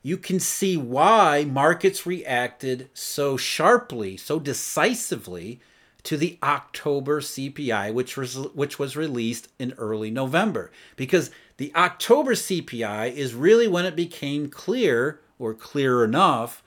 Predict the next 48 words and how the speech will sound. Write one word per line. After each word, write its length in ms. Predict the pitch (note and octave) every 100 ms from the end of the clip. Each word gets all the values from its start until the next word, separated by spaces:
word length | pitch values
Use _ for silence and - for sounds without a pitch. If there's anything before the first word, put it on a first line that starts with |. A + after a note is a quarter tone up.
| _ _ _ _
that 140 | - C#3+
all 360 | E3+ G3 A#3 A#3+
of 100 | G#3+
the 60 |
things 400 | F3 F#3+ G3+ G3
that 160 | E3+ D#3+
we 140 | F#3
had 180 | E3 E3+
suspected, 640 | - E3 - C3 - C3
the 40 | B2
markets 420 | C#3+ F#3 F#3+ -
had 120 | E3+
suspected, 480 | E3+ D3 C3+ A#2+ C3+
and 160 | B2+ A#2
priced 420 | - E3 - -
into 200 | E3 -
curves 680 | C3 - A#3 F3 B2+ B2+ B2+ - - -
about 280 | C#3+ F3
this 160 | G3 -
being 260 | G#3 G3+ G3+
a 80 |
supply 500 | F#3+ G3 - G3+ A3+
shock 480 | A3 - D3 C#3 C#3+ - - _
and 320 | C#3 C3+ D3
really 260 | D#3 A3+ G3+
being 360 | D3 E3+ E3 C#3+
the 160 | C#3+
downside 1080 | A#2 C#3 D3 F3 F#3 E3+ C3 C3+ A#2+ A#2 A#2
of 120 | A#2
the 80 | A2
supply 460 | - A2 E3 F#3+ F3+
shock 440 | - C3 B2+ B2
finally 320 | C#3+ C#3 C3+
showing 380 | B2 C#3 A#2+ C3+
up, 300 | F#3+ E3+ - - _ _ _ _ _ _
finally 360 | A#2 B2 C3+ C#3
showed 340 | - C3 C3
up 240 | A2+ A#2 -
in 140 | A2+
the 100 | A2+
C 240 | A2 - G#2+
P 180 | - G#2+
I 140 | A2
too. 260 | A2 F3+ A2+
In 220 | C3+ C#3
this 180 | F#3+ G#3
particular 640 | A#3 A3+ G#3+ - G3+ G3
index, 640 | G#3+ B3 D3+ G#2+ - -